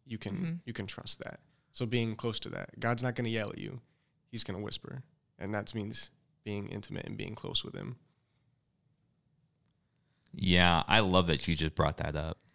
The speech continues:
Speaker 3: One of,
Speaker 2: <laughs>
Speaker 3: one of my favorite sermons that I heard over the summer, my friend Haley gave, and she talked about just that. It's like, how could you pick out a voice from across a loud room if you don't know who they are?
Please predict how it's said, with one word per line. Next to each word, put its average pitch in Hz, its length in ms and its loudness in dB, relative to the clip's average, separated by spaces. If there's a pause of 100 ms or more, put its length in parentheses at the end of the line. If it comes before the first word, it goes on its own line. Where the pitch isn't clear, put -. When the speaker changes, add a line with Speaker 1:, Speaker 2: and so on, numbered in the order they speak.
(400)
Speaker 3:
One 107 160 12
of, 113 240 10
Speaker 2:
<laughs> 208 140 -4
Speaker 3:
one 120 120 10
of 135 60 12
my 113 140 12
favorite 104 580 8
sermons 85 680 8
that 78 140 6
I - 20 2
heard 80 220 4
over 78 140 2
the 76 80 2
summer, 76 280 0
my 73 120 0
friend 78 280 0
Haley 80 320 -2
gave, 76 460 -4 (840)
and 76 600 0
she - 220 0
talked 78 260 -2
about 65 200 -4
just 78 280 -4
that. 76 340 -8
It's - 120 -12
like, 64 200 -12 (340)
how 92 180 6
could 85 260 0
you 80 380 4
pick - 240 2
out 78 220 0
a 69 140 -4
voice 78 420 -6
from 76 220 -6
across 73 380 -6
a 78 60 -2
loud 73 360 -6
room 73 520 -6
if - 80 -12
you 90 60 -2
don't - 240 -2
know 80 160 -4
who 82 120 -4
they 71 140 -6
are? - 320 -2